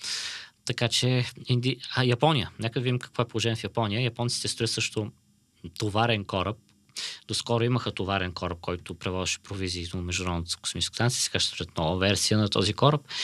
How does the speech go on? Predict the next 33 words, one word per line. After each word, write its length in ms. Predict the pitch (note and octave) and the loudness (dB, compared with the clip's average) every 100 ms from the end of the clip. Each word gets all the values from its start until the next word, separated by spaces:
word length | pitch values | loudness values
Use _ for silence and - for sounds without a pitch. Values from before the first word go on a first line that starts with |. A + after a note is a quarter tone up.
| - - - - | -4 -4 -8 0
И 200 | B2 A#2 | 4 6
също 260 | A2 B2 - | 6 4 6
така 160 | B2 | 6
този 240 | B2 A#2+ A2+ | 8 6 6
кораб 220 | A#2+ A#2 - _ - | 4 4 -2 _ -2
ще 240 | - A#2 | 4 6
лети 320 | A2+ G#2+ B2 A#2+ | 6 6 6 6
до, 380 | A#2 A2+ A2 A2+ | 6 8 6 4
м, 380 | G#2 G#2+ G#2+ A2 | 2 4 6 8
лунната 460 | A2+ C#3+ C#3 A#2 - | 12 12 12 8 4
станция 440 | - G2+ G2 G#2+ | 4 6 6 6
Гейтуей, 500 | G2 F#2+ F2 - G#2 | 6 6 4 0 -2
която 220 | A2 G2 | 0 -2
ще 60 | - | 0
бъде 160 | G2+ - | -2 -2
построена 480 | - - G2+ G2+ | -4 0 0 2
в 160 | F2 D#2+ - - - - - | 0 -2 -6 -16 -16 -6 -4
орбита 340 | F#2 E2+ F2+ | -4 -4 -8
около 320 | E2 - F#2 F2 | -8 -8 -6 -4
Луната. 500 | F2+ G2+ A2+ B2 C3+ B2+ _ _ _ _ _ _ _ - - F#2+ | -2 -2 0 0 0 -2 _ _ _ _ _ _ _ -20 -12 -10
Така 180 | - F#2 | -6 -4
че 260 | - G#2+ - - - - | -2 -4 -8 -10 -12 -8
японците 480 | G#2+ - G2 - - | -6 -2 -2 -2 -4
също 280 | - G2+ - | -2 -2 0
не 100 | F2+ | -2
бива, 260 | E2+ E2 E2+ | -2 -2 -4
не 260 | E2 E2+ E2+ | -6 -4 -4
са 140 | F#2 | -4
за, 320 | E2+ E2 D#2+ - - | -4 -4 -6 -8 -8
а, 440 | F2 E2+ E2+ E2+ - - - - | -6 -4 -4 -6 -6 -6 -6 -8
под-, 240 | - F#2+ - | -8 -4 -2
за 480 | A2+ G2 F#2 F#2 F2 - - - | -2 -2 -2 -2 -4 -10 -14 -10
под-, 180 | - | -10